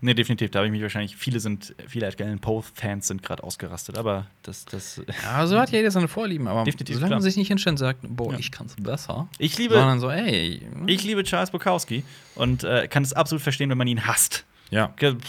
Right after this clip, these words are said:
Speaker 1: kann ich einhundertprozentig nachvollziehen.
Speaker 2: Ist ja bei allen,
Speaker 1: Klar.
Speaker 2: also bei,
Speaker 1: Ja.
Speaker 2: bei Kafka.
Speaker 1: Ja.
Speaker 2: Ähm, ich find die Verwandlung großartig,
Speaker 1: Ich
Speaker 2: die ist
Speaker 1: auch.
Speaker 2: auch relativ kompakt.
Speaker 1: Ja.
Speaker 2: Der Prozess hat genau dieses gleiche Ding so,
Speaker 1: Mhm.
Speaker 2: „Komm,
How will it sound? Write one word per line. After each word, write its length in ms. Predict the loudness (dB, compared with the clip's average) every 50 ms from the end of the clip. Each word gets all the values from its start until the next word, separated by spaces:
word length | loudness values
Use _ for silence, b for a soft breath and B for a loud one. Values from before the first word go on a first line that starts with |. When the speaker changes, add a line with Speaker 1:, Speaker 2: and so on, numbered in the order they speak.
| -10 -10 -8 -6 0
Speaker 1:
kann 120 | 0 2 2
ich 160 | 2 2 6
einhundertprozentig 560 | 8 8 8 8 6 4 4 2 4 4 6
nachvollziehen. 440 | 6 6 4 4 2 -2 -2 -2 -4
Speaker 2:
Ist 80 | -2 -4
ja 60 | -4
bei 100 | -4 -4
allen, 200 | -6 -6 -8 -4 2
Speaker 1:
Klar. 160 | 6 6 6
Speaker 2:
also 220 | 6 6 0 -4 -6 b b b b b b
bei, 120 | b 2 2
Speaker 1:
Ja. 40 | 4
Speaker 2:
bei 140 | 2 0 0
Kafka. 460 | 0 -4 -4 -4 -4 -4 -6 -6 -6 -16 _ _ _ _ _ -6 -2
Speaker 1:
Ja. 320 | 0 2 4 4 4 2
Speaker 2:
Ähm, 260 | 0 -2 -4 -6 -10 -14 _ _ _ _ -20 _ _ -10
ich 160 | -8 -8 -6
find 220 | 0 0 0 0 0
die 40 | -4
Verwandlung 380 | -6 -2 0 0 0 0 0 -2
großartig, 560 | -2 -4 -4 -2 -4 -4 -4 -6 -8 -6 -8
Speaker 1:
Ich 100 | -8 -4
Speaker 2:
die 100 | -4 -4
ist 80 | -2 -2
Speaker 1:
auch. 80 | -4 -2
Speaker 2:
auch 40 | -2
relativ 200 | -2 -2 -2 -8
kompakt. 400 | -8 -4 -2 -2 -2 -4 -6 -20 _ _ -12 -8
Speaker 1:
Ja. 100 | -2 0
Speaker 2:
Der 100 | 0 0
Prozess 640 | 2 0 0 2 6 6 6 6 6 2 -2 -2 -6 B B B B B B B B B B
hat 180 | 2 2 2 2 0 -20 -20 -18 B B B B B B B
genau 320 | 8 8 10 8 8 8
dieses 300 | 6 6 6 4 4 6
gleiche 240 | 8 8 8 8 8
Ding 120 | 8 8
so, 120 | 8 6 4 2
Speaker 1:
Mhm. 240 | -2 -4 -2 -4 -6 -6 -8 -10 -16 -18 -20 -18 -16 -16 -16 -18 -20 -18 -16 -12 -6
Speaker 2:
„Komm, 380 | -4 -2 -2 0 2 0 0